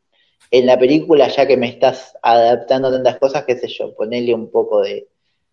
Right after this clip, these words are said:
trasfondo a los personajes, los amigos. Yo, a mí me siguen pareciendo un colgadísimo lo de los amigos que, que salvo,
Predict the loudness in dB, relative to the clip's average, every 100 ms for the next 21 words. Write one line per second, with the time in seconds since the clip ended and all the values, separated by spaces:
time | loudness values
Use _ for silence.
0 | _ -2 -2 -2 -4 -4 -8 -10 -12 -18
1 | _ _ _ _ _ _ -6 -4 -4 -6
2 | -4 -4 0 0 0 -4 -2 0 0 -2
3 | -6 -20 -20 0 2 4 2 0 0 0
4 | 0 2 0 -2 -4 -4 -4 -8 -8 -8
5 | -10 -12 -4 2 4 4 0 -4 0 2
6 | 2 -2 -6 0 4 4 2 -6 -8 -10
7 | -14 _ _ _ _ _ _ -2 -2 -2
8 | -4 -6 -14 _ _ _ _ _ _ _
9 | _ -8 0 2 4 6 6 6 4 2
10 | 2 -2 -4 -10 -14